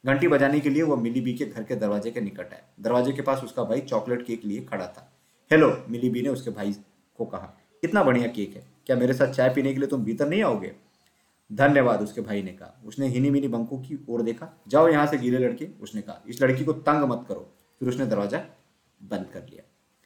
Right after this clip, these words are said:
हिनी बिनी बंको घर आ गया। उसे समझ ना आ रहा था कि अब ऐसा क्या कर सकता था कि मिली भी उसे प्यार करने लगी। इस कारण वो उदास हो गया। उसने वह चीज़ उठाई जो उसे हमेशा खुशी देती थी, उसका फिडल। वो सैर करने निकल पड़ा।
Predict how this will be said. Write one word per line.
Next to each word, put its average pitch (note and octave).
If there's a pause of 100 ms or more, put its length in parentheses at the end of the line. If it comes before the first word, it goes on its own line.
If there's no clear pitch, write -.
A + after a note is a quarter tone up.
(320)
हिनी D#3
बिनी D3+
बंको C#3
घर G#2+
आ G#2
गया। A#2 (140)
उसे C#3
समझ F3
ना E3+
आ D#3+
रहा D#3
था D#3+
कि D#3+
अब D#3+
ऐसा B2+
क्या -
कर D#3+
सकता D3
था D3
कि D3
मिली A#2
भी C3+
उसे C3
प्यार F#2
करने F2
लगी। F2 (460)
इस E3
कारण D3
वो C#3+
उदास G2
हो F2+
गया। - (420)
उसने A#2
वह C3+
चीज़ C#3
उठाई C#3+
जो B2
उसे D#3 (180)
हमेशा B2+
खुशी A2+
देती F#2
थी, - (100)
उसका A2
फिडल। G2+ (680)
वो B2
सैर C3+
करने A#2+
निकल C3
पड़ा। -